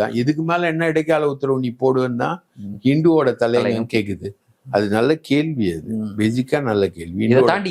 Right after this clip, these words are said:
Speaker 2: இறுதி உத்தரவு என்ன போட போறீங்க?
Speaker 1: என்ன போட போறீங்க? இதை
Speaker 2: ம்.
Speaker 1: தாண்டி என்ன உத்தரவு போட போகுது
Speaker 2: ம்.
Speaker 1: அப்படின்னு தான். So, இதெல்லாம் இருக்கு, அந்த வழக்குல இன்னும் பெண்டிங்ல இருக்கு. So, இது, இந்த வழக்கு முடிஞ்சு இறுதி தீர்ப்பு வந்தாதான் ரிவிஷன் பெட்டிஷன்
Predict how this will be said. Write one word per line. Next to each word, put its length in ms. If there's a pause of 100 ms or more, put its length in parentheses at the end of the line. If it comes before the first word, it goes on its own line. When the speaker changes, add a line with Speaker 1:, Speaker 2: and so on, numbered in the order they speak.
Speaker 2:
இறுதி 240
உத்தரவு 260
என்ன 160
போட 100 (100)
போறீங்க? 260 (140)
Speaker 1:
என்ன 120 (100)
போட 140 (100)
போறீங்க? 260 (100)
இதை 120
Speaker 2:
ம். 140
Speaker 1:
தாண்டி 300
என்ன 240
உத்தரவு 300
போட 160 (120)
போகுது 260
Speaker 2:
ம். 80
Speaker 1:
அப்படின்னு 520
தான். 120 (800)
So, 140 (140)
இதெல்லாம் 440 (280)
இருக்கு, 360
அந்த 160
வழக்குல 420
இன்னும் 240
பெண்டிங்ல 520
இருக்கு. 220 (500)
So, 140 (140)
இது, 160 (400)
இந்த 240
வழக்கு 420 (440)
முடிஞ்சு 340 (120)
இறுதி 240 (120)
தீர்ப்பு 320
வந்தாதான் 480
ரிவிஷன் 360
பெட்டிஷன் 360